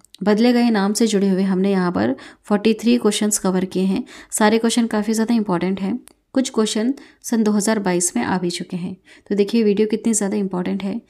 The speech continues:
ध्यान से पूरा ज़रूर देखिएगा। यहाँ आपसे क्वेश्चंस आए हैं पहले भी। आज की वीडियो में इतना ही। वीडियो अगर आपको इन्फॉर्मेटिव और नॉलेजेबल लगी है तो चैनल को अभी सब्सक्राइब करें,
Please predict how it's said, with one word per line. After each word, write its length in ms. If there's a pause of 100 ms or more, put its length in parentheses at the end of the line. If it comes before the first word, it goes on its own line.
(280)
ध्यान 200
से 120
पूरा 320
ज़रूर 240
देखिएगा। 420
यहाँ 260
आपसे 220
क्वेश्चंस 440
आए 200
हैं 160
पहले 280
भी। 300 (1200)
आज 180
की 100
वीडियो 200
में 100
इतना 180
ही। 260
वीडियो 280
अगर 140
आपको 220
इन्फॉर्मेटिव 720
और 200
नॉलेजेबल 520
लगी 240
है 220
तो 160
चैनल 360
को 120
अभी 220
सब्सक्राइब 520
करें, 280